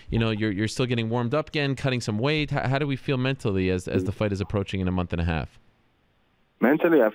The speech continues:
Speaker 2: feel better than I have in a really, really long time, you know? Maybe the, the freshness.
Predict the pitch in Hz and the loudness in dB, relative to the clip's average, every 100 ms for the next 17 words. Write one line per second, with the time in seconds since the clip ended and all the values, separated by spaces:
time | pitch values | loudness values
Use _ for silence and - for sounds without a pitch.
0 | - 139 117 104 104 110 120 131 131 123 | 4 6 6 2 -4 -2 0 2 4 4
1 | 120 123 120 110 101 92 110 110 107 110 | 4 4 4 4 4 4 4 6 6 6
2 | 107 104 107 - 110 104 104 107 110 _ | 6 4 2 2 2 4 4 4 0 _
3 | _ _ 113 120 127 131 123 120 117 110 | _ _ 4 4 6 4 6 6 4 0
4 | - - - - 113 - 131 127 135 | -2 -10 -8 0 0 4 2 4 2